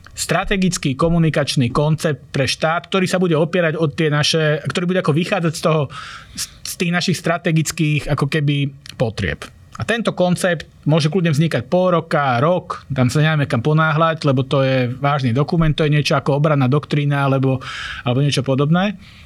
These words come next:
No a potom, keď už to bude hotové, no tak potom sa môžeme zamyslieť nad tým, že kto a akým spôsobom, či to bude vý-, ako proste výber, e, súťaž, e, a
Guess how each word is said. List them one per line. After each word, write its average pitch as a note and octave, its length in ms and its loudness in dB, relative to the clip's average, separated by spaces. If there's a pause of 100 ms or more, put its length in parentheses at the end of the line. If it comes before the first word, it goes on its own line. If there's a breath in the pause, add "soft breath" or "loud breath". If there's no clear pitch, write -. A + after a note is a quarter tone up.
(680 loud breath)
No E3 160 2
a G3+ 80 -2
potom, B3+ 400 0 (240)
keď F#3+ 160 0
už - 80 -2
to G3+ 80 0
bude F#3+ 160 2
hotové, F#3 560 2
no F3+ 80 0
tak E3+ 160 -2
potom F#3+ 240 -2
sa F3 80 0
môžeme E3 240 2
zamyslieť D#3 480 0
nad D3 160 -2
tým, E3+ 160 0
že C3+ 160 2
kto E3 480 2
a D3+ 160 0
akým C#3 160 0
spôsobom, E3+ 800 0
či E3+ 160 -2
to D3+ 80 2
bude C#3+ 240 2
vý-, C3 480 -2 (1040)
ako - 160 -14
proste B2+ 240 -2
výber, D#3 480 2
e, C#3+ 40 -4 (360)
súťaž, E3 640 0
e, - 40 -8 (680 loud breath)
a C3+ 80 0